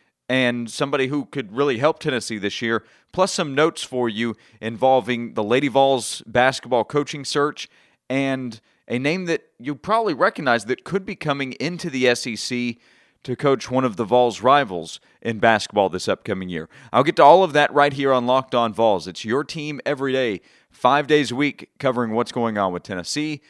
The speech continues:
available on the new Himalaya app, as well as Apple Podcasts, Google, Spotify, your smart speaker. You can tell your smart speaker or phone to play podcast,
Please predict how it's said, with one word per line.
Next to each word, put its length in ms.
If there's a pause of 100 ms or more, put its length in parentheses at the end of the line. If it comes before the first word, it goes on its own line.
(160)
available 600
on 180
the 80
new 160
Himalaya 560
app, 400
as 160
well 240
as 240
Apple 300
Podcasts, 840
Google, 400
Spotify, 840 (340)
your 220
smart 360
speaker. 380
You 140
can 100
tell 160
your 100
smart 320
speaker 400
or 140
phone 460 (320)
to 80
play 180
podcast, 760